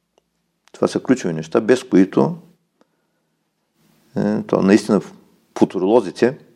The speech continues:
се делят на категория, нали, оптимисти и песимисти. Според най-големите оптимисти, цивилизацията трябва да съществува още десет хиляди години. Около десет хиляди години. А най-големите песимисти казват, че днес, утре трябва да изчезне. <laughs>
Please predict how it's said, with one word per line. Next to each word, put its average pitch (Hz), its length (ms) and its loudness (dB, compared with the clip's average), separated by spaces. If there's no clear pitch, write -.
се 92 140 -2
делят 107 200 2
на 113 200 0
категория, 95 420 2
нали, 95 100 2
оптимисти 101 480 2
и - 80 0
песимисти. 107 580 2
Според - 240 -16
най-големите 160 420 4
оптимисти, 107 640 2
цивилизацията 110 640 0
трябва 117 180 6
да - 80 -4
съществува 113 300 0
още 104 140 0
десет 95 200 4
хиляди 87 160 2
години. 80 300 2
Около 92 220 0
десет 85 180 4
хиляди 85 140 2
години. 78 300 0
А 123 60 0
най-големите 127 340 4
песимисти 131 400 -8
казват, 131 180 4
че 113 80 -4
днес, 113 200 2
утре 113 180 -2
трябва 98 220 0
да 90 60 0
изчезне. - 340 -6
<laughs> - 80 4